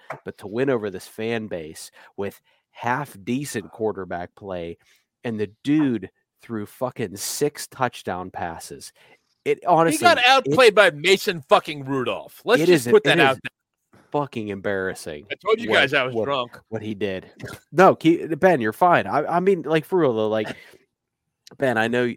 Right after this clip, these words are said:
Speaker 1: I know you don't think the world of Mason, and, and I don't either, but, like,
Speaker 2: Mason
Speaker 1: for
Speaker 2: sucks, and he,
Speaker 1: Thank
Speaker 2: and he
Speaker 1: you. <laughs>
Speaker 2: clearly outplayed Kenny, and it wasn't close.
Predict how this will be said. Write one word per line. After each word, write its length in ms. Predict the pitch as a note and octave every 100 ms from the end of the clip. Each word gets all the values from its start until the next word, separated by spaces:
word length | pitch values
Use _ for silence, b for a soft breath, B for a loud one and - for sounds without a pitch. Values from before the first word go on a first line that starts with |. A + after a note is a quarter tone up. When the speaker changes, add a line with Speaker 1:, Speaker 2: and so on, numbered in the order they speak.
| -
Speaker 1:
I 100 | A2+
know 120 | A2+
you 120 | G#2+ A2
don't 220 | G#2+ -
think 180 | A#2 G2
the 60 | G2
world 260 | G#2+ G#2
of 80 | G2+
Mason, 580 | G2 G2+ G#2+ G#2+ G#2 G2+
and, 300 | F#2+ F#2+ D#2
and 140 | F#2+ F#2+
I 160 | A2+
don't 240 | A2+ G#2+ -
either, 520 | F#2 A2 A#2+ F#2 F2
but, 160 | G#2+ F#2
like, 220 | F#2+ B2
Speaker 2:
Mason 400 | A#3+ D#4 D#4+ A#3
Speaker 1:
for 220 | - -
Speaker 2:
sucks, 420 | B3 B2 - - - -
and 160 | G#3 G3
he, 280 | B3+ A#3 -
Speaker 1:
Thank 140 | E3+ G3
Speaker 2:
and 40 | G#3+
he 180 | A3+ - -
Speaker 1:
you. 80 |
<laughs> 80 | -
Speaker 2:
clearly 640 | G#3+ B3 C4+ C4+ A#3 F3 D3
outplayed 580 | D#3+ D3 - E3+ B2+
Kenny, 320 | - D3 A2+ A#2+
and 60 | G3+
it 60 |
wasn't 340 | G3+ G3+ A3 -
close. 520 | G3 D#3 D#2+ -